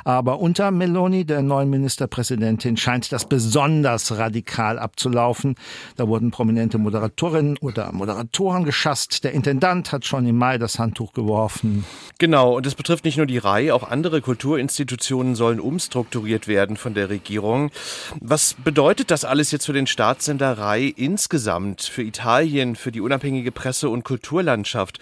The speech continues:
Speaker 2: Droht die Unabhängigkeit endgültig verloren zu gehen, wie etwa auch in Ungarn? Darüber sprechen wir heute in Medien kreuz und quer, und zwar mit Elisabeth Pongratz, Radiokorrespondentin im A-R-D-Studio Rom. Mein Name ist Michael Mayer.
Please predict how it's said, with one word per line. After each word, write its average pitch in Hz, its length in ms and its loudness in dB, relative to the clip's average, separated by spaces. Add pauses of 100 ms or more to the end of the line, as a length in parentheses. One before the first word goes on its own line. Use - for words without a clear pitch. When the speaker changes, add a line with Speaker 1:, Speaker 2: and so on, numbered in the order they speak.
(320)
Speaker 2:
Droht 131 360 -2
die 143 100 -2
Unabhängigkeit 147 800 -2
endgültig 131 500 -4
verloren 123 500 0
zu - 180 -2
gehen, 139 560 -4
wie 117 140 -4
etwa 113 260 -4
auch - 180 -4
in 123 80 -2
Ungarn? 160 600 2 (480)
Darüber 165 280 4
sprechen 196 300 -2
wir 190 60 2
heute 175 220 2
in 160 60 0
Medien 165 280 -2
kreuz 156 220 -4
und 151 100 -6
quer, 160 420 0
und 160 160 -2
zwar 127 200 -2
mit 143 180 0
Elisabeth 139 440 -2
Pongratz, 190 640 -2
Radiokorrespondentin 139 1000 -2
im 107 120 -6
A-R-D-Studio 123 880 -4
Rom. 110 560 2
Mein 104 200 -2
Name 170 180 -2
ist - 120 -6
Michael 143 260 -4
Mayer. 113 340 -2